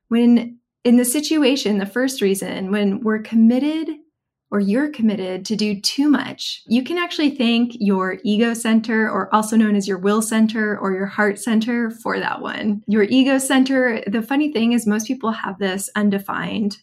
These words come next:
and your will center or your ego center, it, it's kind of speaks for itself a little bit, but it represents your desires, it represents your willpower, it represents your,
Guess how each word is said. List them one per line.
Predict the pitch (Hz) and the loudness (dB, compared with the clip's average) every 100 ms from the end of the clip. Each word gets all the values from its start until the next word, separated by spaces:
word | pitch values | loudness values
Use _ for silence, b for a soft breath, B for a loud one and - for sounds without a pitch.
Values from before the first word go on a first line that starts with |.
| - | -2
and | 226 240 | 2 4
your | 233 | 4
will | 220 269 | 2 2
center | 302 311 294 302 294 | 2 0 0 0 0
or | 226 | 2
your | 202 | 2
ego | 190 233 220 | 0 0 0
center, | 220 196 196 202 175 _ _ | 0 -2 -2 -4 -6 _ _
it, | 190 196 - | -4 -4 -2
it's | 220 208 - - - | -2 -2 -4 -10 -6
kind | 269 294 | 0 2
of | |
speaks | 285 220 208 | 0 -2 -4
for | - 196 | -4 -4
itself | - 208 208 | -2 -4 -2
a | 190 | 0
little | 202 196 | 0 0
bit, | 190 190 202 | -4 -6 -2
but | 196 185 - b b b | -2 -2 -8 b b b
it | - 220 226 | -2 0 0
represents | 247 254 254 233 226 226 - | -2 0 0 2 2 2 2
your | 208 196 196 190 | 2 2 2 0
desires, | 180 202 202 247 254 254 254 254 240 | -2 -2 0 0 2 4 2 0 -2
it | 202 | -2
represents | 190 202 208 214 208 202 208 | -2 -2 -2 0 0 0 -2
your | 208 196 | -2 -2
willpower, | 180 233 233 - 240 233 226 226 | 0 0 0 -4 -4 -2 -2 -2
it | - 196 | -4 -4
represents | 196 196 220 214 214 202 | -4 -2 -2 0 -2 -2
your, | 196 196 196 | -2 -2 -6